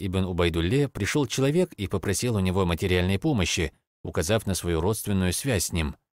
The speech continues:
Тальха сказал: «Раньше мне никто не говорил об этой родственной связи.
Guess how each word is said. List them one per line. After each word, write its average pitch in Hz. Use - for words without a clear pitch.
Тальха 90
сказал: 87
«Раньше 98
мне 95
никто 104
не 107
говорил 85
об 80
этой 85
родственной 80
связи. 78